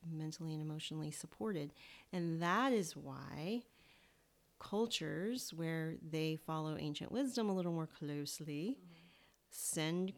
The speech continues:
Speaker 1: grandma in to take care of absolutely everything while mom sleeps for a month.
Speaker 2: Wow.
Speaker 1: And does, like, ideally, the mom's only job is to rest, eat, and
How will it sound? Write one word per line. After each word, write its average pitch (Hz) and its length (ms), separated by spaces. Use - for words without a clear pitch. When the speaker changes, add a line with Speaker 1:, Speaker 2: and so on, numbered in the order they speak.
Speaker 1:
grandma 320 540
in 185 500
to 202 280
take 190 260
care 214 160
of 208 200
absolutely 180 720
everything 175 520
while 208 180
mom 175 320
sleeps - 460
for 165 160
a 147 40
month. - 280
Speaker 2:
Wow. - 800
Speaker 1:
And 165 160
does, 170 360
like, 165 240
ideally, 339 600
the 214 60
mom's 190 300
only 233 240
job 208 460
is 170 240
to 156 400
rest, 285 500
eat, - 400
and 156 420